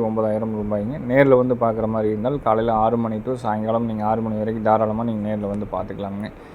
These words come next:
எப்பவுமே நம்ம இடத்துல ஒரு பதினஞ்சுலேருந்து இருபது கால்நடைகள் நல்ல கண்ணுகள் காங்கேய மாடுகள்ல ஸ்டாக் வச்சுட்டே இருப்போமுங்க.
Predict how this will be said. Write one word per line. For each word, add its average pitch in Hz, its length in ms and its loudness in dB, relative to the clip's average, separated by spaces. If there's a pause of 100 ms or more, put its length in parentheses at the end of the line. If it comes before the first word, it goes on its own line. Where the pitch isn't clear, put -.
(420)
எப்பவுமே 147 380 6
நம்ம 131 160 4
இடத்துல 131 260 4
ஒரு 117 160 0
பதினஞ்சுலேருந்து 135 640 4
இருபது 123 320 2
கால்நடைகள் 127 440 2 (120)
நல்ல 123 260 0
கண்ணுகள் 120 400 0
காங்கேய 120 300 0
மாடுகள்ல 113 400 0 (460)
ஸ்டாக் 123 360 2
வச்சுட்டே 113 340 -2
இருப்போமுங்க. 110 400 -2